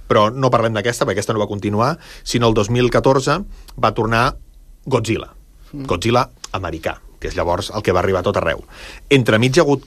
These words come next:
Speaker 1: Godzillas, eh, japonesos amb molt d'èxit, com Shin Godzilla, o com la última de Godzilla Minus One, que va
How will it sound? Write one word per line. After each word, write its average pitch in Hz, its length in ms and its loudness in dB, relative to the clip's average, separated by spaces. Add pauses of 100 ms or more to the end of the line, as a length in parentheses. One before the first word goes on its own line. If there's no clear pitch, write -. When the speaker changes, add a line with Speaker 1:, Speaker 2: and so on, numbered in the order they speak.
(160)
Speaker 1:
Godzillas, 113 840 -2 (140)
eh, 107 120 0 (100)
japonesos 117 800 2 (260)
amb 110 180 2
molt 110 200 2
d'èxit, - 400 -2
com 95 160 -2
Shin 107 260 -2
Godzilla, 156 540 2 (460)
o 123 260 6 (100)
com 104 160 2
la 87 80 2
última 110 400 2
de 131 80 2
Godzilla 95 320 -2
Minus 104 320 -2
One, 131 240 0
que - 80 -2
va 98 80 2